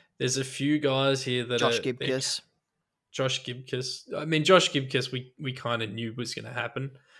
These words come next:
Speaker 1: Uh, we were just forced to pick him because of the, the dearth of defenders that we had available. But there are some guys that,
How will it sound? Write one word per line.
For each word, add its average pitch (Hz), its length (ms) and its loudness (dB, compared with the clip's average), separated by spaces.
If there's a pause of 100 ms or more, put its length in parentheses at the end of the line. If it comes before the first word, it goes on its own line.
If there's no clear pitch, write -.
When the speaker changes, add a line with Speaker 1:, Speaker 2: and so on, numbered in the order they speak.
(260)
Speaker 1:
Uh, 113 240 -6
we 123 240 -2
were 117 120 -2
just 113 320 -6
forced 110 300 -4
to 131 60 -4
pick 113 240 -8
him 120 140 -6
because 123 280 -8
of 120 80 -8
the, 117 160 -6 (140)
the 127 80 -6
dearth 123 400 -4
of 113 260 -14 (140)
defenders 127 500 -6
that 110 60 -6
we 120 80 -4
had 127 140 0
available. 120 520 -2
But 131 200 -2 (760)
there 156 160 10
are 190 100 12
some 190 200 2
guys 156 360 6
that, 135 220 2